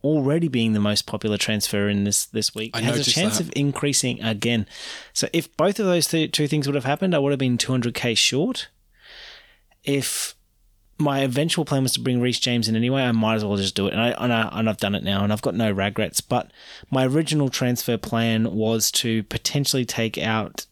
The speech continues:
Speaker 1: uh, Antonio for Dennis, um, therefore freeing up funds to swap James for Ben White, meaning I could have Chilwell and Ja-, and, and James, uh, at the same time. Um, and then I would have also had funds for the following week to do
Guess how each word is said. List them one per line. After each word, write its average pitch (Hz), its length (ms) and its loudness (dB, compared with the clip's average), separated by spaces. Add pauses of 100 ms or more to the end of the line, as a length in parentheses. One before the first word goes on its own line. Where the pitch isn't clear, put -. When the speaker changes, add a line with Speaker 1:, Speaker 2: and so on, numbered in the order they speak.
Speaker 1:
uh, 98 400 -4 (140)
Antonio 117 880 0
for - 240 -4 (200)
Dennis, - 640 0 (640)
um, 101 380 0 (180)
therefore 120 560 0
freeing 123 400 0
up 113 140 -4
funds 110 380 0
to 120 100 -2
swap - 360 -2
James 110 360 0
for - 120 -4
Ben 104 300 -2
White, 107 260 0
meaning 110 240 0
I 98 120 -4
could - 140 -8
have 101 220 -4
Chilwell 104 460 0
and 98 140 0
Ja-, 98 220 -2 (120)
and, 101 320 -4
and 98 300 -4 (600)
James, 104 380 0
uh, 64 80 -8 (200)
at 107 280 -2
the - 80 -4
same 104 280 0
time. 131 420 0 (600)
Um, 110 280 2
and 131 120 2
then 135 100 2
I 131 40 2
would 120 160 0
have 107 120 -4
also 117 180 0
had 110 160 -2
funds 107 320 0
for - 80 -10
the 101 80 -6
following 107 400 0
week 101 200 -2
to - 120 -2
do 104 340 0